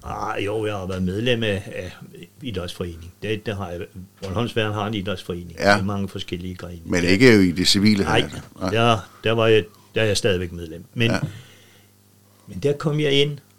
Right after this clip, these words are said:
Speaker 1: og har haft ni rigtig gode år der, øh, hvor at, øh, jeg mødte en masse mennesker på landsplan, som jeg stadigvæk møder. Nogle af dem er jo også i politik, sådan er det jo.
Speaker 2: Ja.
Speaker 1: Og, øh, jeg kan sige her forleden,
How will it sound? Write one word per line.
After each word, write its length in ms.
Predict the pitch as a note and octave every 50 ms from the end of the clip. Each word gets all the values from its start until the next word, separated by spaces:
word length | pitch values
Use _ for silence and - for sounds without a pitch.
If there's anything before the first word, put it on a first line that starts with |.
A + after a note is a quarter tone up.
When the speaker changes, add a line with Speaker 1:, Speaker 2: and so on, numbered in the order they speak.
| _ _ _ _ _ -
Speaker 1:
og 100 | A2 G2
har 260 | - - - A#2+ A#2
haft 420 | A#2 G2 - - B2 B2 A#2+ - -
ni 380 | A2+ A2+ C#3 D#3+ E3 - - - - _ -
rigtig 480 | - C3+ D#3 D#3 - - - C3 B2+ -
gode 280 | C3+ B2 G#2 G#2+ A#2+
år 280 | A#2 G#2+ F#2 F#2 G2+ -
der, 240 | - - F#2+ F2+ F#2 G#2 - _ _ _ _ _ _ _ _ _ _ _ - - G#2 G2+ G2 F#2+ F#2+ F#2
øh, 80 | F#2
hvor 320 | F2 F#2 A2 A2+ A2+ A2+ A2
at, 280 | G#2+ G#2+ G#2 G#2+ - - - _ -
øh, 360 | A2+ G#2 G2 G2 G2 G#2+ B2 -
jeg 120 | A2+ A#2
mødte 260 | B2 C3 B2+ - -
en 60 | C#3+
masse 260 | C#3 C3 B2+ - - C3+
mennesker 360 | B2+ B2 A#2 - - - A#2 A2+ - -
på 80 | - A2+
landsplan, 600 | A2+ A#2+ A#2+ B2 - - - B2 G#2 F2 F#2 - - - -
som 240 | - - G2+ F#2+ G2
jeg 80 | G#2+
stadigvæk 440 | G#2 - B2+ B2+ C#3+ C#3+ C3+ C3 B2+
møder. 460 | C#3 A#2 G#2+ G2+ G2+ G#2+ A2+ A2+ C3 - _ _ _ _ _ _ _ - - G2
Nogle 240 | F#2 F#2 G#2+ C3 C3+
af 60 | A#2
dem 120 | G#2+ A2+ A#2+
er 40 | A#2
jo 80 | G#2+ G2+
også 220 | G2 G#2 - A#2+
i 20 |
politik, 520 | G2 - - G#2+ F#2+ - - - A2+ G#2+ -
sådan 220 | - - A2+ A#2+
er 140 | A2 G#2 A2
det 100 | B2 B2+
jo. 140 | G#2+ D#2+ E2+ - - -
Speaker 2:
Ja. 100 | F2 G#2 A2+ - _ _ _ _ _ _ _ _ _
Speaker 1:
Og, 480 | - G2 F#2+ F#2+ F#2 F#2 F2+ F#2 F#2
øh, 360 | F#2 F2+ F2+ F2+ F2+ F2+ F2+ F#2
jeg 120 | F#2 F2+
kan 100 | - G2
sige 260 | F#2 - B2 A#2+ B2+
her 260 | A#2 C3 B2+ B2+ B2 A#2
forleden, 500 | - - A#2 A2+ A2+ G#2+ A2+ B2 B2+ B2